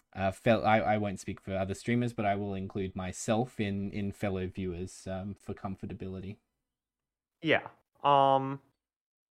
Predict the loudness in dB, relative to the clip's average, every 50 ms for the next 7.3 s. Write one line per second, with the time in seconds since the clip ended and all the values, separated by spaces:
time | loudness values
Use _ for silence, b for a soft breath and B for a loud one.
0 | _ 4 6 6 6 4 2 0 -2 -4 _ 4 6 6 6 6 4 4 6 8
1 | 8 8 8 8 8 4 2 0 -2 0 2 4 4 4 4 4 4 4 4 4
2 | 2 0 2 2 2 2 4 2 2 2 0 -4 -6 -6 -8 -8 -6 -4 -2 -2
3 | -2 -2 2 4 4 4 4 4 2 4 4 2 0 0 -2 -2 -4 -8 _ _
4 | _ _ _ _ _ 2 2 6 6 6 6 6 2 -4 _ _ _ _ _ _
5 | _ 2 2 2 2 0 0 4 4 4 4 4 0 -2 -2 0 2 0 0 -2
6 | -8 -16 -16 -12 -8 -6 -6 -6 -8 -2 0 0 0 0 -2 -6 -6 -8 -6 -6
7 | -6 -6 -6 -6 -8 -12